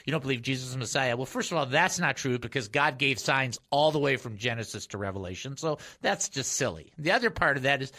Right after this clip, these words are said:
people asking for signs like Gideon were just, like, going, "Okay, I'm just trying not to mess this up." Right? What Jesus rebuked was the people asking for a sign to prove he was the Messiah.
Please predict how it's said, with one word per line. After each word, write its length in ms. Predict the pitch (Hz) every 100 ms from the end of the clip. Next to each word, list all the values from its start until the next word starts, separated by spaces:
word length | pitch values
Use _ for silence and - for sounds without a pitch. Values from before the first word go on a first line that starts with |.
| - -
people 260 | 127 208
asking 300 | 185 175 175
for 160 | 165 156
signs 500 | - 196 156 143 - -
like 480 | 135 143 123 113 104
Gideon 640 | 113 156 160 135 127 160 233 - _ _ _ _ _ -
were 120 | 151
just, 220 | 143 185
like, 180 | 196 170
going, 300 | 175 170 160 - 143
"Okay, 300 | 143 113 - -
I'm 80 | 127
just 260 | 131 - -
trying 220 | 170 175
not 180 | 170 175
to 80 |
mess 280 | 165 180 170
this 200 | 202 -
up." 340 | 190 170 - - _ _ _ -
Right? 280 | 120 190 - - - -
What 300 | 143 170 -
Jesus 420 | 196 220 180 -
rebuked 500 | 160 120 214 247 -
was 180 | 165 147
the 100 | 151
people 340 | - 165 151
asking 400 | 151 165 - 160
for 220 | - 151 135
a 40 |
sign 420 | - 180 160 147
to 120 | 160
prove 280 | 139 160 135
he 100 | 151
was 180 | 127 110
the 100 | 120
Messiah. 680 | 104 - - 208 170 -